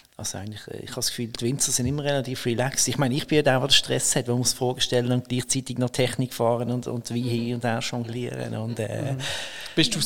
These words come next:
Speaker 2: also ist noch gut, bist du scripted? Also hast du wie Fragen?
Speaker 1: Ich habe
Speaker 2: Bist du
Speaker 1: Fragen,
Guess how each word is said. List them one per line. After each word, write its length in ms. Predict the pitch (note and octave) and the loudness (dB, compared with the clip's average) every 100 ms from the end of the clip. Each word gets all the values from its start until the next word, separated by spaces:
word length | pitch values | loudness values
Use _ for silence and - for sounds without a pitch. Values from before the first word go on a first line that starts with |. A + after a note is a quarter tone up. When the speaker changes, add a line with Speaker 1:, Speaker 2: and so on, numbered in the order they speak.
| G3 | 4
Speaker 2:
also 180 | F3+ F3+ | 6 6
ist 40 | |
noch 100 | D#3 | 2
gut, 280 | D3+ F#3 F3+ | 4 4 4
bist 140 | D#3+ D3+ | 2 2
du 60 | |
scripted? 680 | - - F3 - - A#2+ - | 4 6 6 4 0 0 0
Also 180 | D3 D3 | 0 4
hast 100 | D3 | 4
du 60 | D#3+ | 2
wie 60 | |
Fragen? 580 | F3+ D3 C#3 F3 B2+ A#2 - - - - - _ - | 4 6 6 6 0 -2 -4 -16 -20 -20 -20 _ -2
Speaker 1:
Ich 200 | C#3 - | 2 6
habe 140 | D3+ | 6
Speaker 2:
Bist 120 | D#3 | 6
du 60 | D#3+ | 6
Speaker 1:
Fragen, 180 | E3 | 8